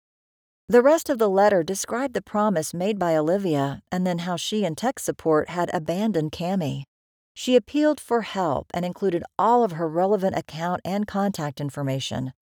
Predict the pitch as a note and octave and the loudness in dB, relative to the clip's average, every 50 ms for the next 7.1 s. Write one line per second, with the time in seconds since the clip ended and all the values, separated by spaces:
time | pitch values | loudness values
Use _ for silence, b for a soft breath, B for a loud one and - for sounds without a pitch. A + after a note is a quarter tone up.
0 | _ _ _ _ _ _ - E3+ E3 D#3 - - E3+ D#3 - - D#3+ E3 F3 G3 | _ _ _ _ _ _ -2 -2 -2 0 -2 -4 -4 -4 -4 -4 -2 -2 -2 -2
1 | G#3 A3 - - G3+ G3 F#3+ A3+ A3 - F#3+ F#3 F3 F#3 C#3 C#3 C#3+ - - F#3 | -2 -4 -2 -2 -2 -2 -2 -2 -2 0 0 0 2 0 0 -2 -4 -4 -4 -6
2 | F3+ F3 - - A#3 A3 F#3+ D3+ - - - D3 D#3 F3 F3+ F3 D#3 D3 C#3+ C3+ | -6 -6 -6 -4 -4 -2 -2 -2 -4 -4 -4 -4 -2 -2 -2 0 0 0 0 0
3 | C3 C3 C3 - _ _ _ _ _ _ _ _ _ _ _ - F3+ A3 G#3+ A3 | -2 -4 -6 -8 _ _ _ _ _ _ _ _ _ _ _ -2 2 2 4 4
4 | A#3+ C#4 D4+ D4 C4+ - - - F#3+ G3 G3+ F#3 E3+ - - D3 C#3+ C#3+ D3+ F3 | 4 2 2 2 0 0 -2 -2 -2 0 0 0 -2 -2 -4 -4 -4 -4 -4 -2
5 | F#3 G3+ A3 G#3 F#3+ F3 E3 D3+ D3+ D#3+ E3 D#3+ D3 C#3 C#3 B2+ - - C#4+ D#4+ | 0 0 2 2 2 0 0 0 0 2 2 2 2 2 0 -2 -2 -2 -2 -2
6 | - C4+ - C#4+ - - F3 E3 - - F#3+ G#3 A3 F#3+ D#3 D3 C#3+ C#3 C#3 C#3 | -2 -2 -2 -2 -2 -2 -4 -4 -2 0 2 2 2 2 2 2 2 2 0 0
7 | C3+ | -2